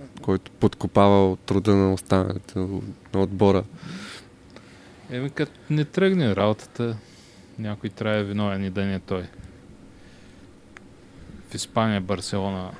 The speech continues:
Speaker 2: излязоха първи след <clears throat> издънка на Реал през седмицата. И Анчелоти са оплака, нали, общо взето. Май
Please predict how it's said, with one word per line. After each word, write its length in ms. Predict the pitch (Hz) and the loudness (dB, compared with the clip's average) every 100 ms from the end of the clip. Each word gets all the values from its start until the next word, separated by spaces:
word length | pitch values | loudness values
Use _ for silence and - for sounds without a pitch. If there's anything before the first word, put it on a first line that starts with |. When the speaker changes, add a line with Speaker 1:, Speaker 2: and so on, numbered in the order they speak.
| - - - | -20 -20 -14
Speaker 2:
излязоха 520 | 101 101 98 92 - - | -10 -4 -4 -6 -14 -12
първи 360 | - 98 92 | -4 -4 -4
след 280 | 90 101 98 - - - - - - | -8 -8 -10 -12 -20 -20 -20 -6 -2
<clears throat> 920 | 180 143 113 - - - - - 123 | 2 2 2 -6 -20 -20 -20 -8 -2
издънка 500 | 110 98 110 98 95 | 0 4 4 4 2
на 200 | 92 90 | 2 2
Реал 340 | 92 113 131 - - - - - - - - - - | 4 4 0 -6 -20 -20 -20 -20 -20 -20 -20 -20 -12
през 180 | 113 107 | -6 -6
седмицата. 920 | - 120 120 123 - - 131 127 127 123 - - - - - - - - - - - - - | -2 -2 0 -4 -10 -10 -6 -4 -6 -10 -20 -20 -20 -20 -20 -20 -20 -20 -20 -20 -20 -14 -6
И 420 | 104 104 104 107 | -2 -2 -2 0
Анчелоти 500 | 104 98 107 104 - | 0 0 0 0 -4
са 160 | - | -6
оплака, 960 | 101 98 98 - - - - 101 92 104 | -4 -6 -10 -20 -20 -14 -4 -4 -2 -4
нали, 260 | 98 95 95 | -4 -2 -4
общо 320 | 92 - 98 | -6 -10 -12
взето. 280 | 98 92 104 | -10 -10 -8
Май 240 | 104 | -6